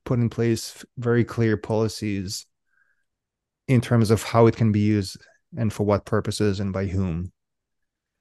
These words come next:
There are multiple reasons to use the system because it can automate and make the generation of text or images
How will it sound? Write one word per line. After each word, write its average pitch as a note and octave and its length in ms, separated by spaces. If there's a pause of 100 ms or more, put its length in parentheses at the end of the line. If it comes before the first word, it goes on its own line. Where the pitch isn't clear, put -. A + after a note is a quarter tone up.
(600)
There B2 200
are A#2+ 540 (280)
multiple C#3+ 600
reasons A#2+ 640
to A2 500 (720)
use A2 300
the A2 80
system D#3+ 560
because G#2+ 320
it G2 80
can G#2 460 (440)
automate A#2+ 680 (140)
and A#2 200
make A2+ 220 (1120)
the B2 140
generation A2 540
of G2+ 120
text - 380
or F#2+ 120
images G2 640